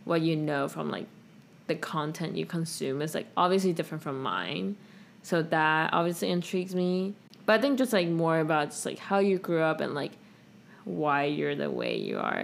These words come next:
It's, like, interesting to hear about your childhood and, like, things you, like, like and don't like, you know? Like, those things, like, obviously intrigue me, and it's fun putting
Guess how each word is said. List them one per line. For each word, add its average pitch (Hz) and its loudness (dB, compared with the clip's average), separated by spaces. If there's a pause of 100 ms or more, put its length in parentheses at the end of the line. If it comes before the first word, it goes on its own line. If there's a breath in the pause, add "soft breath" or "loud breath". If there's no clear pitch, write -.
(120)
It's, - -14
like, 156 -4
interesting 170 -2
to 160 -4
hear 151 -2
about 147 -4
your 175 -2
childhood 190 2
and, 160 -2
like, 156 -4
things 185 0
you, 180 0
like, 170 0
like 202 0
and 180 -2
don't 185 -4
like, - -4
you 190 -2
know? 175 0
Like, 165 -4
those 170 2
things, 180 0
like, - -6
obviously - -2
intrigue 156 -6
me, 143 -4
and 139 -4 (580 loud breath)
it's 180 0
fun 160 4
putting 160 0